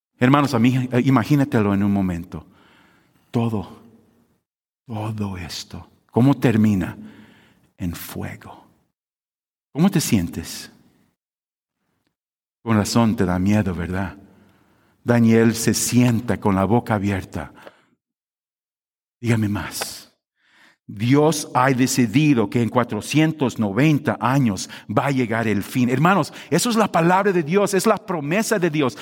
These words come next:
Dios no falla. Hermanos, ¿Dios miente? ¿Dios cambia su mente? No, Dios cumple su pro-, su palabra.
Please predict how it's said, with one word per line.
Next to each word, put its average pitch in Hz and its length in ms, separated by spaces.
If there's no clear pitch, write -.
Dios 185 260
no 196 140
falla. 202 420
Hermanos, 196 340
¿Dios 208 240
miente? 254 540
¿Dios 196 240
cambia 254 260
su 220 140
mente? 262 600
No, 233 640
Dios 190 580
cumple 247 400
su 165 200
pro-, 170 380
su 190 220
palabra. 202 600